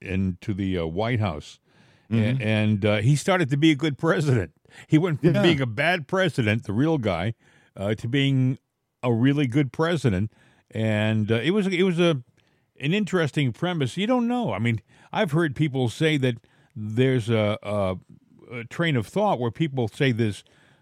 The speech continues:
Speaker 1: there's doubles for these guys. There's, uh,
Speaker 2: Mm-hmm.
Speaker 1: peop-, there are people who look like Biden or are made to look like Biden who,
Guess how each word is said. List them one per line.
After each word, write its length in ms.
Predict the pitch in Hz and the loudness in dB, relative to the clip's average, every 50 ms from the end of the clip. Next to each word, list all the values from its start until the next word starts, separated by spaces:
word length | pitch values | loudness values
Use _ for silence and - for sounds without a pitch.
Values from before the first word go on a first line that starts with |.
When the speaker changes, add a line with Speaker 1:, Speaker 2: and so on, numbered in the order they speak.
| _ - | _ -6
Speaker 1:
there's 300 | 107 117 113 113 107 90 | -2 0 2 2 2 0
doubles 440 | 87 90 143 170 180 165 160 147 120 | 0 0 2 2 2 0 0 -2 -2
for 140 | - - 104 | -2 -2 -2
these 260 | 95 95 90 87 87 | -2 -2 -2 -2 -2
guys. 440 | 92 98 85 76 69 64 64 - - | -2 -2 -2 -2 -4 -8 -14 -12 -6
There's, 320 | 120 107 101 101 95 - 107 | -4 -2 -2 -2 -2 -2 -4
uh, 140 | 95 87 - _ _ _ _ _ | -4 -4 -4 _ _ _ _ _
Speaker 2:
Mm-hmm. 120 | 131 131 143 | 2 2 2
Speaker 1:
peop-, 260 | 156 151 - - 127 | 2 0 -4 -6 -8
there 180 | 123 123 120 117 | -6 -4 -2 -4
are 60 | 117 | -4
people 440 | - - 160 165 - - 156 123 113 | -2 -2 -2 -2 0 0 0 2 4
who 280 | 127 127 123 120 - _ _ _ _ _ _ _ - | 4 4 4 4 0 _ _ _ _ _ _ _ -2
look 320 | 95 104 127 147 135 - | 2 2 2 2 2 0
like 280 | 135 135 139 127 - - | -2 -2 -2 -2 -2 -2
Biden 460 | 135 123 127 135 139 143 147 151 147 | 0 0 0 0 0 2 2 2 2
or 300 | 127 117 120 120 117 110 | 2 2 2 4 4 2
are 20 | |
made 320 | 104 101 110 117 127 135 123 | 2 2 2 2 2 0 0
to 80 | 139 | 0
look 240 | 139 139 147 127 - | 2 2 0 0 -2
like 220 | 135 135 131 127 101 | -2 -2 -2 -2 -2
Biden 500 | 107 127 123 123 127 131 135 139 135 120 | -2 -2 -2 -2 -2 -2 -2 0 2 2
who, 260 | 117 113 104 101 | 4 2 2 2